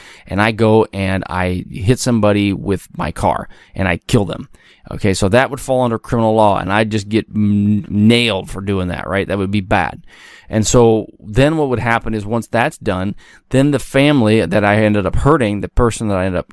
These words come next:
killing, would come after me in a civil lawsuit or l-, civil law case. Law enforcement's not involved because they're focused on criminal law. However, that would be, they would come after me that way. And the purpose of that would be in fines,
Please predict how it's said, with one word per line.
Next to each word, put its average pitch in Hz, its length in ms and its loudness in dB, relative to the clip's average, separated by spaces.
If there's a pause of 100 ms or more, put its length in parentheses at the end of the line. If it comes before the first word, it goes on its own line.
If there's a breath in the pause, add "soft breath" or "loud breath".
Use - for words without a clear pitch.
killing, 123 380 2 (320 loud breath)
would 120 200 4
come 135 220 2
after 113 320 0
me 101 200 -2 (100)
in 104 320 -4
a 101 140 -2
civil 101 600 -2
lawsuit 90 500 0
or 76 120 -4
l-, - 180 -6
civil 82 460 -4
law - 240 -4
case. - 400 -4 (420 loud breath)
Law 139 180 6
enforcement's 135 480 0
not 113 160 2
involved 107 400 4
because 104 240 -2
they're 107 200 0
focused 107 400 -2
on 92 160 -4
criminal 127 320 2
law. 131 240 4 (220 loud breath)
However, 110 400 4
that 107 360 0
would 101 180 -8
be, 101 420 -2 (220)
they 110 140 2
would 101 120 -4
come 107 140 0
after 95 220 -2
me 92 120 0
that 90 220 0
way. 60 160 -6
And 101 140 -2
the 95 60 0
purpose 113 400 0
of 104 80 -2
that 113 180 2
would 98 140 -6
be 104 140 -2
in 80 200 -8
fines, 101 640 0